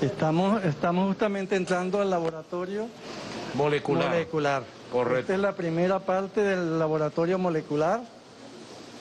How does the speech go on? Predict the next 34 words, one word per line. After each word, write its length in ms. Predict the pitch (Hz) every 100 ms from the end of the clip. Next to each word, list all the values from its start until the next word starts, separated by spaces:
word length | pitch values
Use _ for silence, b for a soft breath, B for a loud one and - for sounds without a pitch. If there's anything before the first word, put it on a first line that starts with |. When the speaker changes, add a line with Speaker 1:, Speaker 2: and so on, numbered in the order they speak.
| - - - -
Speaker 1:
que 480 | 170 170 185 196 202
es 180 | 165 151
lo 360 | 180 185 175
que 80 | 175
se 160 | 160 147
conoce 380 | 151 160 190 185
como 260 | 180 165
el 80 | 156
área 200 | 160 180
de 140 | 175
pre-P 460 | 165 170 170 170 165
C 320 | 165 151 151
R. 340 | 185 202 214 233 - - - - - - - - - -
Aquí 320 | 151 151 160
tenemos 600 | 151 185 165 180 180 185 - -
para 240 | 160 156
diagnóstico 760 | 151 147 156 165 165 180 196 170
molecular 580 | 165 156 151 151 147
de 120 | 151 151
virus, 520 | 202 220 220 220 196 - 180 156
diagnóstico 640 | 147 147 151 170 165 160
serológico 640 | 160 147 147 147 151 156
de 140 | 143 143
virus, 460 | 208 220 220 220 - - - - - - - - - -
y 260 | 175 196 208
todos 400 | 180 165 190 185
estos 320 | 165 - 196
equipos, 440 | 185 170 165 180 170
pues, 160 | 156
son 180 | 165 170
los 140 | 165
que 320 | 165 156 147 135
requieren 560 | 147 120 147 147 165
los 160 | 156